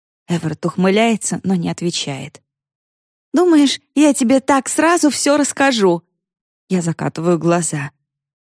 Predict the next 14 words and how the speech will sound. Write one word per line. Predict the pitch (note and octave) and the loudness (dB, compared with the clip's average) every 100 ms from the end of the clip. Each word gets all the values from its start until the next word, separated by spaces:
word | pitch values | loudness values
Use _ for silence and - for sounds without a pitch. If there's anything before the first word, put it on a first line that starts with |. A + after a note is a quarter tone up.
| _ _ | _ _
Пока | G#3+ - | -2 0
мы | G3+ G3 | 0 2
продолжаем | G#3+ G3 G#3 G3 G3 G3 | 0 0 0 0 0 -2
идти | G3+ A#3 | -2 -4
к | - | -4
хижине, | - D#4+ F4 A3+ F#3+ - _ _ _ | -4 -2 0 0 -2 -6 _ _ _
моя | A3+ A#3 A#3 | 2 2 2
рука | A3+ B3+ | 0 0
вытягивается | A3+ A3+ D#4+ C4+ A#3+ A3+ A3+ - | 0 0 0 0 2 0 0 -4
и | G#3+ - A3 | -6 -4 -6
снова | - D4 D#4 A#3 | -4 -4 -4 -4
берется | F3+ G3+ A#3 - G#3+ | -2 -2 -4 -4 -4
за | F#3 | -2
его. | G3+ F3+ D3 D3+ | -2 -2 -6 -8